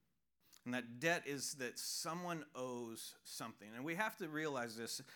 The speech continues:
as we're talking about forgiveness, that there's always a debt there be-, because it's associated with hurt, it's associated with sin, it's associated with something that happened, uh, that has hurt us physically,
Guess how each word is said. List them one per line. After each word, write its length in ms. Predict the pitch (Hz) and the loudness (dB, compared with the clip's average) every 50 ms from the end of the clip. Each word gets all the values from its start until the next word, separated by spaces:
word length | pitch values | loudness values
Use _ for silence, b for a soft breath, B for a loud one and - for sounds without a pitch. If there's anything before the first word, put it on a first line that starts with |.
| B B 131 | B B -4
as 100 | 123 131 | -4 -2
we're 60 | 123 | -4
talking 340 | - - 156 165 - 196 160 | 0 2 2 2 2 2 0
about 220 | 139 131 117 - | 2 0 0 0
forgiveness, 580 | - 123 110 120 131 123 120 113 104 - - - | -4 -4 -2 -2 -2 -2 -2 -4 -4 -4 -4 -4
that 220 | 120 117 113 101 - - b b b b b b b b b b b _ _ - | -2 -4 -4 -4 -8 -16 b b b b b b b b b b b _ _ 4
there's 260 | 156 151 147 151 - - - - | 4 6 6 4 0 -6 -4 0
always 680 | 151 160 175 180 165 127 104 90 82 90 - - - - - - - - _ _ _ _ _ _ _ _ _ _ _ _ _ _ _ 113 | 4 4 6 6 4 2 0 -2 -4 -8 -8 -8 -8 -10 -12 -16 -20 -20 _ _ _ _ _ _ _ _ _ _ _ _ _ _ _ -8
a 40 | |
debt 260 | 107 98 117 107 - - - | -6 -4 -4 -4 -4 -6 -10
there 180 | 95 78 - - - _ - | -14 -16 -16 -18 -20 _ -6
be-, 200 | 131 131 123 - - 147 | -6 -6 -6 -8 -10 -10
because 320 | 131 127 - 165 147 135 | -8 -6 -4 -4 -4 -4
it's 160 | 131 123 - 120 | -4 -6 -6 -6
associated 680 | 117 - - 170 170 180 175 - 175 170 156 147 139 | -6 -6 -2 -2 0 0 0 0 0 0 0 0 -2
with 180 | 120 - - B B B B | -2 -4 -6 B B B B
hurt, 280 | - - 208 190 180 - | 0 4 4 4 4 0
it's 160 | 117 123 - 135 | -4 -8 -8 -6
associated 540 | - - 165 156 147 - 160 156 139 131 | -6 -4 -2 -2 -2 -2 -2 -2 -2 -2
with 100 | 120 104 | -4 -4
sin, 400 | - - - 170 160 156 151 143 B B B B B _ | -4 -4 -4 -2 -2 -2 -4 -4 B B B B B _
it's 100 | - 151 | -6 -6
associated 560 | 135 - - 170 170 170 - 190 175 165 156 | -4 -2 0 0 0 0 0 -2 -2 0 -2
with 100 | 135 - | -2 -4
something 380 | - - 156 143 - - 139 | -2 -4 -4 -4 -4 -6 -6
that 100 | 123 - | -6 -6
happened, 500 | - - - 127 131 - 135 127 131 120 - B B B B B B 117 | -6 -2 0 0 0 0 -2 -4 -6 -6 -8 B B B B B B -2
uh, 280 | 117 120 113 110 110 107 110 | 0 2 2 2 0 -2 -2
that 140 | 127 120 110 | -2 -2 -2
has 160 | 110 101 - | -4 -6 -6
hurt 220 | - - 160 143 131 | -2 0 0 0 0
us 160 | 117 104 - | -2 -4 -6
physically, 640 | - - 151 143 139 127 - - 139 131 123 123 123 | -6 -4 -4 -4 -4 -4 -6 -4 -4 -2 -2 -2 -2